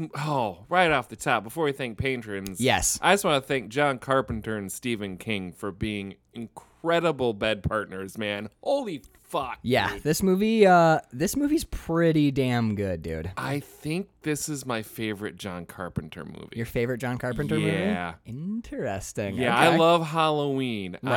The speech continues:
Speaker 2: Right.
Speaker 1: love Prince of Darkness.
Speaker 2: Sure.
Speaker 1: I love Escape from New York.
Speaker 2: Right, right.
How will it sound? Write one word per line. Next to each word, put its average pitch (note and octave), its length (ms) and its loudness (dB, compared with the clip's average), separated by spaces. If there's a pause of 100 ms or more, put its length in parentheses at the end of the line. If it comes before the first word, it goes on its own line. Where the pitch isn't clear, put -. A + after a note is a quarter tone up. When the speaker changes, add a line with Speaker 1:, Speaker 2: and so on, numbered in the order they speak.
Speaker 2:
Right. A#2+ 80 -2
Speaker 1:
love B2 340 -2
Prince A#2 240 -6
of G2+ 160 -14
Darkness. G2 840 -6 (100)
Speaker 2:
Sure. B2 200 -6
Speaker 1:
I A#2 120 2
love B2 400 2
Escape G#2+ 460 -4
from G2+ 200 -8
New F#2+ 60 -4
York. F2 480 -6
Speaker 2:
Right, A#2 360 -6
right. A2 380 -6